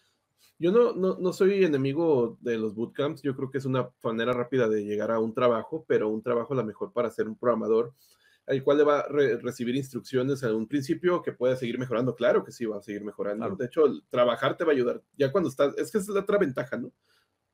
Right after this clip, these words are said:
Speaker 1: A veces el obtener un trabajo rápido, ya cuando estás trabajando, aprendes también muchísimo. O sea, aprendes
Speaker 2: Claro.
Speaker 1: muchísimo porque ya estás ahora sí en la, dando, pues, aquí decimos México, dando chingadazos, pues, ahí mero. Pero yo creo que la parte de la universidad sí,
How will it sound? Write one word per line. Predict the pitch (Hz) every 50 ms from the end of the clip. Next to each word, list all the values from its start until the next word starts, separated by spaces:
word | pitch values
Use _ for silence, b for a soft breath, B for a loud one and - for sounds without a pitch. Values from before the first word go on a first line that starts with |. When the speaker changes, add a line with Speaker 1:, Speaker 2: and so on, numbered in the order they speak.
| _ -
Speaker 1:
A | - 147
veces | 151 156 156 233 - -
el | 208 185 160 - -
obtener | 147 135 - 139 135 147 165
un | 165
trabajo | - 175 170 175 190
rápido, | - 131 - - 131 147 196 - _ _ _ _ _ _ _ _ _ _ _ _ _ -
ya | 185 156
cuando | - 196 - -
estás | 170 -
trabajando, | 185 180 156 127 - 117 113 120 123 151 156 - -
aprendes | 123 - 127 135 156 135
también | - 117 113 113 120 139
muchísimo. | 135 123 - 139 143 175 160 113 - 131 - _
O | - 110
sea, | - 107 104
aprendes | - - 117 127 139
Speaker 2:
Claro. | 131 123 107
Speaker 1:
muchísimo | - 123 131 139 151 156 131
porque | 127 123 - - 113
ya | 110
estás | - - 117 - 139
ahora | 127 127
sí | 127 - 135 123
en | 123 120
la, | 113 107 104 92 - _ _ _ b b b b b b b -
dando, | 120 113 120 117 131 131 123 110 104 98 80 80 - - _ _ _ _ _ _ _ -
pues, | 113 101 - 117
aquí | - - 117
decimos | 123 135 143 135 139 135
México, | 131 131 135 143 131 131
dando | 113 110 127 151 139
chingadazos, | - 147 123 110 110 113 131 131 131 104 -
pues, | - 110 110 - -
ahí | - - - -
mero. | - 85 - - - B B B B B B B -
Pero | - 139 135 135 139 131 135 - -
yo | 147 147 143
creo | 156 151 175
que | 190
la | 185 -
parte | - 139 135 -
de | 180
la | 180 156
universidad | 143 131 123 131 - 123 120 120
sí, | 120 - 147 147 147